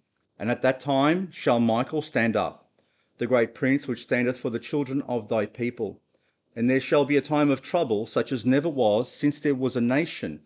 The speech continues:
even to that same time. And at that time thy people shall be delivered, every one that shall be found written in the book.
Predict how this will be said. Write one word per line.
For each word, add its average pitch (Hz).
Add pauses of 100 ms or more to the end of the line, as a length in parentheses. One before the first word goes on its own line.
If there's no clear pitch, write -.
(300)
even 131
to 127
that 113
same 120
time. 110 (420)
And 160
at 185
that 185
time 143
thy 139
people 139
shall 131
be 127
delivered, 117 (360)
every 143
one 151
that 147
shall 143
be 127
found 131
written 117
in 117
the 110
book. 120